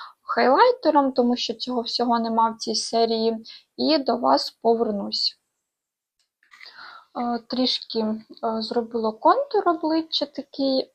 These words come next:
нелегенький. А, і що в нас далі?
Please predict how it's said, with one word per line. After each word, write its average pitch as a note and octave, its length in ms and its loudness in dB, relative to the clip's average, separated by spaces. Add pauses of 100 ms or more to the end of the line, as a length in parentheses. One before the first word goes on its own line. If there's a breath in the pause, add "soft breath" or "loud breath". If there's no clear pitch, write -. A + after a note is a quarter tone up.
(360)
нелегенький. B3 1080 2 (1040 loud breath)
А, A3+ 320 4 (180)
і A#3 80 -10
що - 180 2
в - 20 2
нас C#4 240 0
далі? - 320 -6